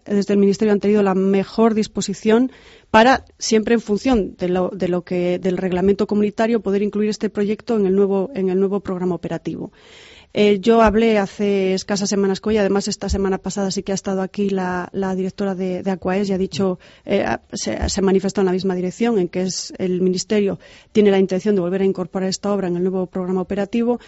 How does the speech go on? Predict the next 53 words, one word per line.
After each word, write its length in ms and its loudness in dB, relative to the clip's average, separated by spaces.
y 80 -4
que 100 6
no 80 6
se 60 -4
sabrá, 240 0
se 120 -6
sabrá 220 0
nada 240 0
hasta, 460 -6
hasta 220 -4
el 60 -2
año 160 2
que 140 -6
viene. 300 -4
Eh, 200 4
yo 160 4
l-, 920 2
las 360 0
noticias 380 0
que 80 -4
tengo 160 4
es 60 -6
que, 40 -12
bueno, 160 4
a 20 -6
finales 360 4
de 100 6
año 200 4
tengo 120 -2
que 80 -2
volver 160 0
a 60 -2
contactar 420 -6
con 160 -2
ella 200 0
para 180 -2
ver 80 -2
si 100 -4
ya 140 0
tienen 220 0
el 60 2
reglamento 640 0
y 60 2
ver 220 0
en 100 2
qué 300 -2
condiciones 640 0
y 60 -2
si 100 -6
se 100 -2
puede 280 -4
volver 280 -4
a, 160 -8